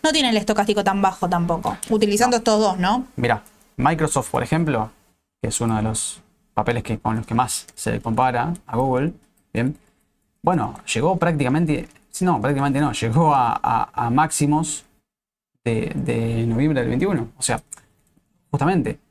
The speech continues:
Speaker 2: había llegado a trescientos cincuenta dólares, y acá lo voy a, lo voy a marcar, porque, porque, bueno, fue una resistencia, y es importante tenerlo en cuenta esto.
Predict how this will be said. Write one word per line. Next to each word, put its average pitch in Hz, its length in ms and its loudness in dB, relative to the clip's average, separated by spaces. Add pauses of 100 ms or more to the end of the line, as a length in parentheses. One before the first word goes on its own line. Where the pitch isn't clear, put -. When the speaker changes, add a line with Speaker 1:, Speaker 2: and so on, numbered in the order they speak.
(100)
Speaker 2:
había 127 240 0
llegado 139 260 0
a 147 60 0
trescientos 123 300 -2
cincuenta 131 280 2
dólares, 139 600 0
y 131 120 -6
acá 117 180 -4
lo 117 100 0
voy 120 100 0
a, 113 340 0
lo 123 80 -2
voy 123 100 -2
a 123 40 -2
marcar, 160 380 0 (800)
porque, - 460 -6 (120)
porque, 110 180 -4
bueno, 139 320 0 (400)
fue 135 120 2
una 170 180 2
resistencia, 113 560 -2
y 123 100 0
es 151 160 0
importante 131 600 0
tenerlo 123 280 -6
en 117 60 -8
cuenta 117 300 -2
esto. - 180 -14